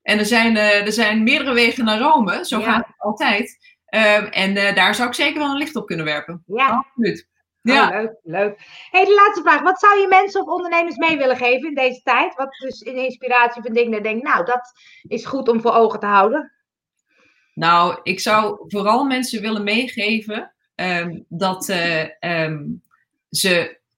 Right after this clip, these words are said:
Speaker 1: echt heel erg, eh, eh, bij zichzelf toetsen en bij zichzelf ook, nou, inspireren als dat nodig blijkt, om werkelijk, ehm, nou, te gaan leven volgens de regels die nu gelden.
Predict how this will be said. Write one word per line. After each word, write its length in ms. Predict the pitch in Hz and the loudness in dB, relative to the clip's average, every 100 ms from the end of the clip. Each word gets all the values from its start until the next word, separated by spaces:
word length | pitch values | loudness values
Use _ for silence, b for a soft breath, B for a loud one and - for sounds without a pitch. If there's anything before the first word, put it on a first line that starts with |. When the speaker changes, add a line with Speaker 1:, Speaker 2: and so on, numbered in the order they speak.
| _ | _
Speaker 1:
echt 380 | - 247 - - | -2 -2 -2 -10
heel 420 | 170 180 254 269 | -8 0 0 0
erg, 400 | 208 226 226 - _ | 2 2 0 -8 _
eh, 320 | - 185 165 - - _ _ - | -8 -4 -4 -4 -10 _ _ -12
eh, 400 | 175 165 151 156 - - | -8 -8 -8 -10 -14 -12
bij 260 | 160 196 | -4 -2
zichzelf 640 | 202 - - 247 269 - - | -4 -4 -2 0 -2 -4 -2
toetsen 580 | 311 311 - 208 - _ _ _ _ _ | 0 0 -2 -4 -6 _ _ _ _ _
en 160 | - 196 | -4 0
bij 160 | 196 196 | 2 0
zichzelf 460 | - - 208 196 | -2 -2 0 -2
ook, 380 | - 202 196 _ _ _ | -4 -6 -6 _ _ _
nou, 320 | - 190 170 - | -4 -2 0 2
inspireren 580 | 208 - 214 269 269 | 2 2 4 4 4
als 180 | 196 214 | 2 0
dat 120 | 190 | -2
nodig 280 | 196 202 196 | 0 0 -2
blijkt, 380 | 202 208 208 b b b b b | 0 -2 -2 b b b b b
om 420 | - 202 202 196 _ _ _ | 0 2 2 -2 _ _ _
werkelijk, 720 | 180 233 262 247 247 240 - _ _ | 0 2 2 0 -2 -4 -16 _ _
ehm, 480 | 202 202 190 185 175 - _ _ | -4 -2 -2 -4 -8 -12 _ _
nou, 200 | 233 202 | -2 -2
te 80 | 196 | -2
gaan 220 | 226 233 | 2 4
leven 340 | 233 269 233 | 4 2 0
volgens 320 | 226 247 214 - | -2 -2 -2 -4
de 60 | |
regels 280 | 226 233 185 | -4 -4 -4
die 120 | 208 | -4
nu 140 | 202 196 | -4 -4
gelden. 480 | 240 226 143 143 | -4 -4 -4 -8